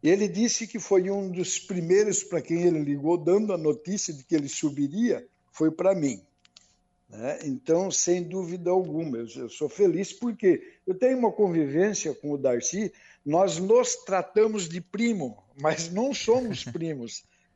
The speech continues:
A nossa identidade é pelo sobrenome, mas eu convivo com o Darcy,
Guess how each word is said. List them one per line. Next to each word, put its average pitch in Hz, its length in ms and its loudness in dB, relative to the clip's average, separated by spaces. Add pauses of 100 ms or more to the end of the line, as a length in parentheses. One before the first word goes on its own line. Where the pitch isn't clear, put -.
(140)
A 135 60 -12
nossa 160 300 2
identidade 175 600 2
é 208 60 4
pelo 214 300 2
sobrenome, 226 680 2
mas 147 220 0
eu 180 100 6
convivo 190 680 0
com 165 120 -8
o 156 60 -2
Darcy, 135 540 0